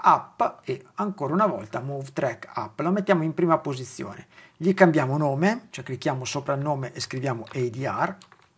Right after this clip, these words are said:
e gli diamo un po' di spazio. Perfetto. Adesso andiamo ad accendere il pannello di A D R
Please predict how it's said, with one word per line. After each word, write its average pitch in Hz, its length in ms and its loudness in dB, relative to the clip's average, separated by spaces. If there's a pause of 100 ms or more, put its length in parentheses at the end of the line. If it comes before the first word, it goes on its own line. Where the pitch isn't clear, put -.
(560)
e 220 100 -4
gli 269 120 0
diamo 143 260 0
un 135 80 -8
po' 117 160 -4
di 113 80 -8
spazio. - 640 -6 (2250)
Perfetto. - 640 -6 (520)
Adesso 240 500 8
andiamo 214 380 8
ad 185 80 6
accendere 175 500 6
il 190 120 6
pannello 165 560 6
di 160 320 -2
A 185 80 4
D 143 360 2
R 107 280 -2